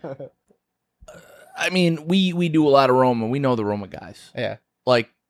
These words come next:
Speaker 2: and I still, you, dude, if the packaging's wrong, you gotta make a comment, man. I'm not,
Speaker 1: Yeah.
Speaker 2: I'm not holding back on it.
Speaker 1: Yeah. And what,
Speaker 2: I don't
Speaker 1: what I
Speaker 2: think
Speaker 1: lo-
Speaker 2: this is wrong. I just think that this is very
Speaker 1: Funny.
Speaker 2: It's funny.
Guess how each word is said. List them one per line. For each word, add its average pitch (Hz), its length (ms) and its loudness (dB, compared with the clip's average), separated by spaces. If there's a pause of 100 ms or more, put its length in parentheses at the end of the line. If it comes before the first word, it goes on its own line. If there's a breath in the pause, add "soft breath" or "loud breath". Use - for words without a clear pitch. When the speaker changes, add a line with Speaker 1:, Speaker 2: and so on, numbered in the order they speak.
(140)
Speaker 2:
and 147 140 0
I 143 140 4
still, 127 560 2 (960)
you, 160 160 -10 (300)
dude, 202 220 4
if 120 80 -6
the 135 80 -2
packaging's 214 520 0
wrong, 226 420 0 (520)
you 127 160 0
gotta 220 200 2
make 285 140 -2
a 311 80 -8
comment, 311 360 -6
man. 127 200 -2
I'm 160 160 0
not, 247 260 0
Speaker 1:
Yeah. 214 100 4
Speaker 2:
I'm 147 120 -2
not 240 160 0
holding 254 300 -4
back 208 240 0
on 110 180 -6
it. - 80 -20 (100)
Speaker 1:
Yeah. 190 280 -6 (280)
And 196 260 -2
what, 180 220 2
Speaker 2:
I 175 100 6
don't 226 100 6
Speaker 1:
what 196 60 4
I - 40 4
Speaker 2:
think - 140 2
Speaker 1:
lo- 214 40 -6
Speaker 2:
this 285 180 0
is 175 140 -2
wrong. 151 520 2
I 135 60 0
just 143 200 -8
think 156 180 -2
that 135 120 -14
this 139 200 -2
is 113 220 -8
very 131 720 0
Speaker 1:
Funny. 139 400 0 (440)
Speaker 2:
It's - 160 -8
funny. 214 500 2